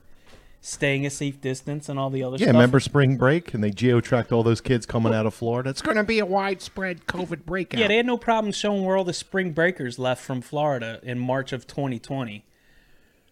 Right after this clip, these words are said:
Speaker 1: So I guess there's some scintilla of actual facts <laughs> that
Speaker 2: Well,
Speaker 1: comes
Speaker 2: there's
Speaker 1: out
Speaker 2: a
Speaker 1: of
Speaker 2: lot
Speaker 1: that
Speaker 2: of facts,
Speaker 1: geolo-,
Speaker 2: and that, and what's sca-
Speaker 1: geolocation.
Speaker 2: what's scary about the whole thing is that you don't have,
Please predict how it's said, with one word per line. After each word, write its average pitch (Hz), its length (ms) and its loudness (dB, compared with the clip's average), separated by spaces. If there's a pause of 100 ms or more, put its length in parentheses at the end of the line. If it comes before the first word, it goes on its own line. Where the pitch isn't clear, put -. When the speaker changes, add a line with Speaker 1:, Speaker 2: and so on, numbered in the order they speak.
(160)
Speaker 1:
So - 260 2
I 233 80 2
guess 330 300 -2
there's 240 280 -4
some 208 340 -2
scintilla 143 920 -2 (720)
of 131 220 -4
actual 127 420 -6
facts - 760 -8 (500)
<laughs> - 640 -20
that 147 200 0
Speaker 2:
Well, 160 120 8
Speaker 1:
comes 156 60 8
Speaker 2:
there's 143 100 6
Speaker 1:
out 151 60 6
Speaker 2:
a 147 40 6
Speaker 1:
of 165 60 6
Speaker 2:
lot 185 60 6
Speaker 1:
that - 40 6
Speaker 2:
of 220 80 2
facts, 127 140 4 (100)
Speaker 1:
geolo-, - 40 2
Speaker 2:
and 139 60 4
that, 165 200 2
and 127 100 4
what's 131 180 4
sca- 156 140 2
Speaker 1:
geolocation. 151 640 0
Speaker 2:
what's 143 220 8
scary 170 360 6
about 95 280 0
the 95 80 -8
whole 92 180 -4
thing 98 240 -6
is 107 140 -4
that 110 100 -2
you 113 120 -2
don't 127 280 -2
have, 127 580 -6